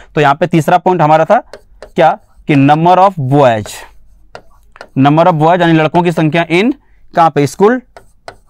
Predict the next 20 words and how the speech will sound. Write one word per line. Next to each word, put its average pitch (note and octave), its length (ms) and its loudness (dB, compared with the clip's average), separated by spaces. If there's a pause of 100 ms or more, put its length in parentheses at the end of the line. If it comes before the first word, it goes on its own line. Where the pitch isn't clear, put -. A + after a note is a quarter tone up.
(100)
कौन E3+ 160 0
सा F3 120 0
स्कूल F3+ 180 -4
बोला? F3 220 0
डी, C#3+ 440 -2
in D3 180 2
school F3 400 0
D। C3+ 240 -2 (400)
तो D#3 60 -6
गाइस D#3+ 180 0
वो E3+ 120 0
डायरेक्ट D#3+ 280 0
दिया E3 160 0
था E3+ 80 -2
कितना? E3+ 260 -2
छः D3+ 220 -4
सौ D3 140 -4
दिया B2+ 240 0
डायग्राम B2+ 400 0
में, G#2+ 140 -8